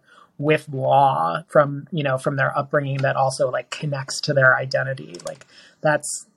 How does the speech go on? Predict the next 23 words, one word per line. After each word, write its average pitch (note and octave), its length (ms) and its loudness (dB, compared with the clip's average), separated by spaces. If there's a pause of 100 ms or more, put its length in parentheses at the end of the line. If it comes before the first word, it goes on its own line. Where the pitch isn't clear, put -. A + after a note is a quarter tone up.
(140)
that's D#3+ 260 4
a F3 40 6
given F#3+ 300 4
for F#3+ 120 2
some, A#3+ 300 4
but D#3+ 100 -6
it's D3+ 160 -10
not D#3 200 -2
a C#3+ 60 -10
guarantee. C#3 560 -10
And C#3 100 -6
it's, - 120 -12
like, C3 200 -8
not C3+ 220 -12
this - 180 -8
universal C3+ 400 -8
concept. G3 560 4
Whereas C3+ 460 0 (720)
education F3+ 500 2
is D#3 100 -6
so E3 120 2
profoundly D3 800 -6
personal G#3 760 -2